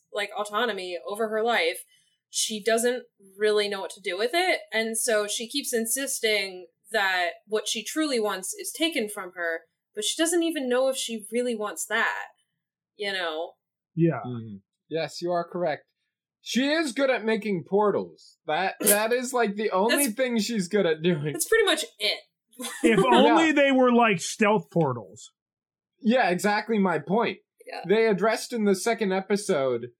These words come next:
Speaker 3: that she can make these portals by herself without needing to consume the life force of anything else, right?
Speaker 1: Yeah.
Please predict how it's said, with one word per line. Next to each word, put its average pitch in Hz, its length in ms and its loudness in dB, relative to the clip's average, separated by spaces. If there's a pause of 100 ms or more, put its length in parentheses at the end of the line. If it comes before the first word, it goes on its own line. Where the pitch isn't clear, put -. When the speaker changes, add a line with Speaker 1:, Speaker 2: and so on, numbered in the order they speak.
(360)
Speaker 3:
that 170 360 0 (260)
she 262 360 -4
can 269 300 -2
make 269 320 -2
these 247 260 -4
portals 240 640 2
by 190 200 2
herself 196 680 2
without 160 340 -4
needing 180 360 -2
to 165 100 -4
consume 180 480 -2
the 156 100 0
life 139 300 0
force 123 320 -4
of 117 100 -10
anything 123 440 -6
else, 117 440 -4
right? 110 200 -2
Speaker 1:
Yeah. 175 200 -2